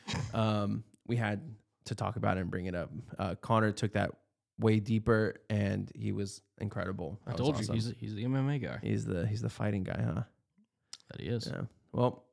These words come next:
Speaker 2: speaking of fighting, there's a hundred and sixty-two game fight coming up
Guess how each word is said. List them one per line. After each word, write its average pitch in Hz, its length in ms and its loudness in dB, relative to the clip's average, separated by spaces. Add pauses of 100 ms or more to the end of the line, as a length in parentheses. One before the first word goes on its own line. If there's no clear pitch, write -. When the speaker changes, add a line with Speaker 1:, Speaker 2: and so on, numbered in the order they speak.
(480)
Speaker 2:
speaking 135 320 0
of 127 80 0
fighting, 123 540 8
there's 110 140 4
a 110 80 6
hundred 120 260 6
and 113 100 4
sixty-two 110 440 0
game 104 200 0
fight 104 300 -2
coming 95 240 -6
up 95 220 -6